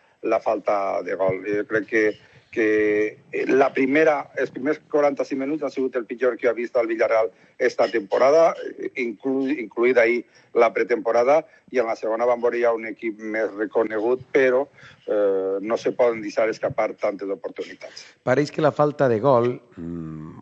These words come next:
Speaker 2: ha generat
Speaker 1: Genera
Speaker 2: fa-, falta de
Speaker 1: desconfiança,
Speaker 2: confiança
Speaker 1: Javi.
Speaker 2: a l'equip i,
Speaker 1: Clar.
Speaker 2: sobretot, a l'entrenador, no? Que fa un plantejament <clears throat> molt defensiu,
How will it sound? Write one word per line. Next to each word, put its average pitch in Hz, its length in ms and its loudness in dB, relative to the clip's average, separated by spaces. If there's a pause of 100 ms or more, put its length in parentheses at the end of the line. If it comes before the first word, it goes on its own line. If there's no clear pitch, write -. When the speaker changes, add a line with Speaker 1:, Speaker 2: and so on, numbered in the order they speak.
(140)
Speaker 2:
ha 113 100 -2
generat 123 540 2 (160)
Speaker 1:
Genera 151 320 2
Speaker 2:
fa-, 180 180 -4 (200)
falta 139 320 4
de 131 60 2
Speaker 1:
desconfiança, 127 680 2
Speaker 2:
confiança - 0 -
Speaker 1:
Javi. 87 140 -8 (260)
Speaker 2:
a 110 160 -4
l'equip 151 400 -2
i, 139 80 -4
Speaker 1:
Clar. 127 140 2
Speaker 2:
sobretot, 127 180 2
a 180 80 2
l'entrenador, 135 560 -4
no? 175 80 -2
Que 143 80 -10
fa 151 100 -8
un 160 80 -8
plantejament 156 540 -8
<clears throat> 220 240 -2
molt 160 160 2
defensiu, 160 560 -6